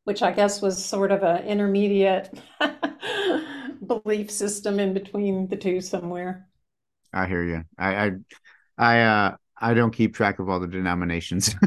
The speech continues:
Speaker 1: <laughs> No, there's, like, a lot.
Speaker 2: There are, there are. Okay, so it really wasn't, uh, it wasn't because you had a disease or you d-, you had a, a,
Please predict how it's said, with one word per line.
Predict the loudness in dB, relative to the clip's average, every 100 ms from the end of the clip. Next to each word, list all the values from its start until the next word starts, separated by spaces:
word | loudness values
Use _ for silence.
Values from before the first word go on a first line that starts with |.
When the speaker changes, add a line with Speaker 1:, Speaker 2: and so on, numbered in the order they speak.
| 6
Speaker 1:
<laughs> | 4 6 4 6 4 6 4 4 4 4 4
No, | 4 4 2
there's, | 0 0
like, | 0
a | 2
lot. | 2 2 0 -8 _ 2
Speaker 2:
There | 6 8
are, | 8 6 4
there | 2 4
are. | 6 6 4 -2 -12 _ -20 -20 0
Okay, | 2 4 2 0 -20 -20
so | -4 4 4 2 _ _ _ -20 _ _ _ _ _ _ _ _ _ _ _ _ -18 _
it | 2
really | 4 6
wasn't, | 6 4 2 2
uh, |
it | 2 4
wasn't | 2 0
because | -4 -4 -2 -2 -4 -10 -8
you | 2 2
had | 4 4
a | 2
disease | 2 0 2 0 0 -2
or |
you | 0 2 0
d-, | -2
you | -2 0
had | 0 -2 -2
a, | -2 -2 -4 -4
a, | -4 -2 -4